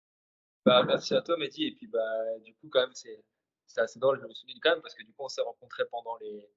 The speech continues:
bah, pendant les, le Tour de France et les cent dix marathons. Je crois que c'était sur les deux. Tout au moins sur le cent dix marathon, c'est sûr.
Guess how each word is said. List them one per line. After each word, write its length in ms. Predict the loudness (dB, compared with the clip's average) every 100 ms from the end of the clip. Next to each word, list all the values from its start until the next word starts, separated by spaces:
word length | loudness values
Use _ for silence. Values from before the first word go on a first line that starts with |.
| _ _ _ -2
bah, 100 | 0
pendant 200 | 0 -2
les, 260 | -4 -8 _
le 140 | -16 -12
Tour 180 | -6 -4
de 100 | -4
France 280 | -4 -6
et 40 | -6
les 80 | -6
cent 180 | -8
dix 100 | -6
marathons. 320 | -2 0 0 -6
Je 100 | -8
crois 120 | -8
que 60 | -10
c'était 180 | -14
sur 180 | -12 -10
les 100 | -14
deux. 160 | -16 -20
Tout 180 | -12 -2
au 20 |
moins 100 | 2
sur 180 | 2 0 -6 -12
le 80 | -8
cent 140 | -6
dix 100 | -4
marathon, 300 | 0 0 -2
c'est 160 | -12 -14
sûr. 200 | -8